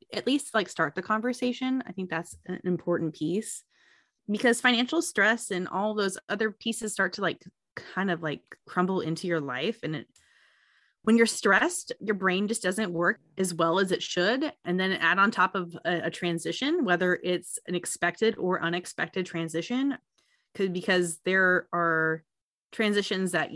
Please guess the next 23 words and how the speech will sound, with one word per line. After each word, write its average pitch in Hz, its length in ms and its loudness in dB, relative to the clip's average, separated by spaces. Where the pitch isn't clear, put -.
are, 156 420 0
you 175 100 0
know, 160 80 -2
transitional 165 540 0
events, 277 320 2
like 165 160 -2
you're 170 100 -4
going 160 160 -2
off 147 120 -8
to 170 100 -10
college, 254 880 2
um, 156 260 -2
those 214 180 0
kind 233 200 0
of 220 100 -4
things, 208 580 -2
like, 139 220 -6
that 160 100 2
are 156 60 0
predictable, 196 800 0
that 147 100 0
are, 139 160 -4
like, 151 160 -8